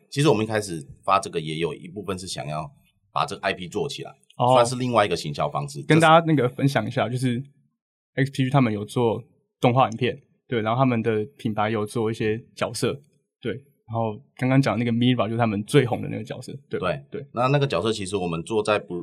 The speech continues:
Speaker 1: 比如说机体上啊，
Speaker 2: 嗯，嗯。
Speaker 1: 那还有说很多东西，比如说机壳啊，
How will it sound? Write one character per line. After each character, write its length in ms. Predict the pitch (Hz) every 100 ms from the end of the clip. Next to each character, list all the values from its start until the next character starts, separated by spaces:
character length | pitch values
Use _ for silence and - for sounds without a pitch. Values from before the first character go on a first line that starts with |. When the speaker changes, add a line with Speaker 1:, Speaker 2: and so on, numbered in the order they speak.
| -
Speaker 1:
比 100 | 90
如 60 | 90
说 220 | 104 104
机 160 | 110
体 160 | 107 76
上 260 | - 95 80
啊， 240 | 71 71 -
Speaker 2:
嗯， 300 | 131 120 117
嗯。 60 | -
Speaker 1:
那 260 | - 107 95
还 140 | 87
有 160 | 92 82
说 480 | 76 87 85 87 87
很 160 | 85 73
多 120 | 90
东 140 | 90
西， 100 | 90
比 80 | 82
如 60 | 82
说 100 | 101
机 220 | - 98
壳 180 | - 60
啊， 280 | 55 65